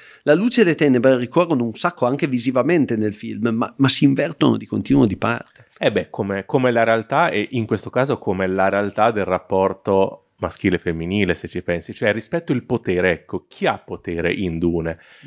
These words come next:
Speaker 2: Il maschile governa, come in questo mondo, ancora il potere, quello più tangibile, quello economico, quello politico. Eh, però dietro c'è, come dire, quel potere più sottile, meno, eh, individuabile,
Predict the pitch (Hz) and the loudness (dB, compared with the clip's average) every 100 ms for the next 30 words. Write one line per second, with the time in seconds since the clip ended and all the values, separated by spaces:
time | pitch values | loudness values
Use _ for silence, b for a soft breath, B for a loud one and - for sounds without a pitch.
0 | b 190 180 156 143 - 247 233 110 92 | b 2 2 2 -2 -4 -2 2 2 2
1 | 110 101 113 113 110 104 101 _ _ - | 0 2 2 2 0 -2 -4 _ _ -6
2 | 95 90 - 92 87 82 127 110 90 87 | 0 0 -2 -6 -8 -4 -2 0 0 0
3 | 104 135 107 127 - 87 92 110 - 131 | 0 0 0 -4 -4 -2 -2 -2 -4 -8
4 | 104 113 101 110 107 98 - 101 98 - | -4 -4 0 2 2 0 0 0 0 -2
5 | - 90 95 143 101 90 82 - 107 104 | -2 -2 0 -2 0 -2 -2 0 0 0
6 | - 101 117 120 117 104 120 117 110 b | -2 0 2 2 0 -2 2 2 0 b
7 | b b b 110 98 107 107 135 110 117 | b b b 0 2 2 2 2 0 -6
8 | - 117 117 b b b b b - - | 0 2 2 b b b b b -10 -10
9 | _ 139 175 190 123 185 135 98 120 101 | _ 0 2 4 4 2 0 -2 0 0
10 | 120 117 98 - 127 139 135 214 - 113 | 0 0 2 2 2 2 0 0 0 -2
11 | - 107 - 104 90 87 90 110 127 117 | 0 -2 -2 0 2 2 2 2 2 2
12 | 104 95 101 98 95 92 95 101 98 127 | 2 2 0 2 2 2 0 -2 -2 -2
13 | 123 85 80 110 131 180 | 2 2 0 0 0 -2